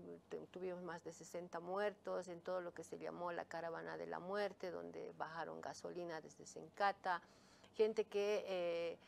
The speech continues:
murió enfrentándose a los militares para defender lo que es, lo que es de todos los bolivianos, ¿no? Nuestros hidrocarburos, nuestros recursos naturales. En ese sentido, la editorial del Estado ha generado un concurso de, eh, escritura literaria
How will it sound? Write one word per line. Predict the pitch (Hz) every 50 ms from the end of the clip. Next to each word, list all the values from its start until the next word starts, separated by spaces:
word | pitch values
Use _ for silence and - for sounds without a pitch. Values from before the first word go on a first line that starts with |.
| - - - -
murió | 190 190 190 190 214 226 233 240 247 247 233
enfrentándose | 175 170 185 175 180 180 175 170 - 175 170 170 165 170 170 - - 190 180 170
a | 160 160
los | 165 165 165 - -
militares | 170 156 156 160 - - - 190 190 196 190 180 180 175 170 175 -
para | - - 165 156 156 151
defender | 156 165 - 180 165 170 175 190 196 202 202 - - - - -
lo | - 208 202
que | - 208
es, | 202 - - -
lo | 233 226 226
que | - 269
es | 285 247
de | 240 226
todos | 220 214 214 220 208 196
los | 190 180 165
bolivianos, | 170 165 160 160 156 160 151 143 147 151 151 - -
¿no? | 190 202 214
Nuestros | 208 190 180 - - - 160 160 -
hidrocarburos, | 147 - - 151 - - 156 156 165 190 202 202 190 180 - -
nuestros | 170 160 - - 165 -
recursos | 165 160 - 165 160 156 165 160
naturales. | 165 156 151 - - 160 160 147 135 - - - - - - - - - - - - -
En | 247 254
ese | 233 269
sentido, | 233 262 254 254 247 277 277 277 269 240
la | 214 208
editorial | 202 208 202 - 208 202 214 220 220 214
del | 214 208 208
Estado | 202 - - - 226 220 233 233 220 226 202
ha | 180 190
generado | 185 - 196 196 190 190 196 202 208 214 220 220 214 202
un | 175 - 185 196 196 196
concurso | - - 185 190 196 190 - - 254 277 285 277 233 - - 202 196 185
de, | 175 175 175 180 180 170
eh, | - 175 170 160
escritura | 160 - - - 190 180 - 190 180 180
literaria | 175 175 180 - - 196 196 202 214 226 226 202 202 190 196 196 208 208